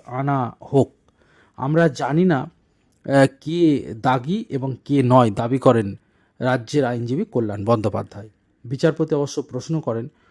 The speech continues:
কোন যুক্তিতে দাগি এবং অকৃতকার্য পরীক্ষার্থীদের একই গোত্রে ফেলা যায়? সুপ্রিম কোর্ট যেখানে দুর্নীতির দায়ে চাকরি বাতিল করে বেতনের টাকা ফেরত দিতে বলেছে, সেখানে তারা ফের পরীক্ষায়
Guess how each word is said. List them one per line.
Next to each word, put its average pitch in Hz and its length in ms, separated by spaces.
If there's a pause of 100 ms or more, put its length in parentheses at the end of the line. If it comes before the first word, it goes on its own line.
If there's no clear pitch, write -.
(280)
কোন 196 260
যুক্তিতে 180 500
দাগি 135 380
এবং 151 240
অকৃতকার্য 143 800
পরীক্ষার্থীদের 143 760
একই 131 280
গোত্রে 156 380
ফেলা 135 340
যায়? 110 220 (540)
সুপ্রিম 175 440
কোর্ট 170 200
যেখানে 156 300
দুর্নীতির 143 500
দায়ে 143 200
চাকরি 135 380
বাতিল 123 380
করে 143 240
বেতনের 131 480
টাকা 120 260
ফেরত 139 280
দিতে 139 280
বলেছে, 131 460 (440)
সেখানে 180 360
তারা 165 280
ফের 170 240
পরীক্ষায় 165 380